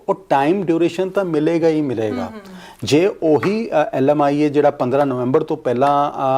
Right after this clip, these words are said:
Speaker 1: ਅ, ਅਪਰੂਵ ਹੋਇਆ ਹੋਇਆ,
Speaker 2: ਜੀ।
Speaker 1: ਉਹ ਅੱਜ ਵੀ ਤੁਹਾਨੂੰ ਦੋ ਸਾਲ ਜਾਂ ਤਿੰਨ ਸਾਲ ਦੇ ਵਰਕ ਪਰਮਿਟ ਵਾਸਤੇ ਐਲੀਜੀਬਲ ਕਰਾ ਰਿਹਾ ਹੈਗਾ।
Speaker 2: ਓਕੇ।
Speaker 1: So, ਉਹ ਵ-, ਟੈਂਪਰੇਰੀ ਸਟੇਟਸ ਤਾਂ ਰਹੇਗਾ ਹੀ ਰਹੇਗਾ,
Speaker 2: ਹੂੰ।
Speaker 1: ਤੁਸੀਂ ਕੰਮ ਕਰ ਸਕੋਗੇ ਐਮਪਲੋਇਰ ਦੇ ਨਾਲ ਰਹਿ
Speaker 2: ਹੂੰ।
Speaker 1: ਕੇ।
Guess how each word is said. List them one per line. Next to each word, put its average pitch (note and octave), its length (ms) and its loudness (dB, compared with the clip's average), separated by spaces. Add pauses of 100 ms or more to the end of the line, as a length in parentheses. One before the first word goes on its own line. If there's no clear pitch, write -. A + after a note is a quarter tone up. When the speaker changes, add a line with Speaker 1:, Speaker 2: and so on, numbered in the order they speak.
(220)
Speaker 1:
ਅ, - 20 -8
ਅਪਰੂਵ F3+ 360 -2
ਹੋਇਆ C#3 220 -2
ਹੋਇਆ, C#3+ 220 0
Speaker 2:
ਜੀ। B3+ 120 -6
Speaker 1:
ਉਹ E3 180 4
ਅੱਜ C#3 140 -4
ਵੀ G#3 100 -8
ਤੁਹਾਨੂੰ G3 300 -4
ਦੋ D3 160 2
ਸਾਲ D#3+ 260 -2
ਜਾਂ E3 120 0
ਤਿੰਨ D3 220 0
ਸਾਲ D3 280 -4
ਦੇ C#3+ 220 2
ਵਰਕ C3+ 220 -2
ਪਰਮਿਟ C#3 380 -6
ਵਾਸਤੇ C3+ 300 -4
ਐਲੀਜੀਬਲ B2 400 -2
ਕਰਾ G#2+ 280 -4
ਰਿਹਾ G2+ 140 -8
ਹੈਗਾ। F#2+ 200 -10
Speaker 2:
ਓਕੇ। F2+ 100 -12 (520)
Speaker 1:
So, G3 120 2 (120)
ਉਹ F3 420 2
ਵ-, C3+ 380 2
ਟੈਂਪਰੇਰੀ D3 420 0
ਸਟੇਟਸ C#3+ 500 -4
ਤਾਂ E3 180 -2
ਰਹੇਗਾ A#2+ 360 -2
ਹੀ E3 100 0
ਰਹੇਗਾ, C#3 340 0
Speaker 2:
ਹੂੰ। D#3 80 -2
Speaker 1:
ਤੁਸੀਂ C3 240 -6
ਕੰਮ A#2 300 -4
ਕਰ D3 160 0
ਸਕੋਗੇ D3+ 540 -2
ਐਮਪਲੋਇਰ C#3 380 0
ਦੇ C#3 140 -8
ਨਾਲ C3+ 260 -2
ਰਹਿ B2+ 140 -2
Speaker 2:
ਹੂੰ। C3 80 -4
Speaker 1:
ਕੇ। C#3+ 200 -4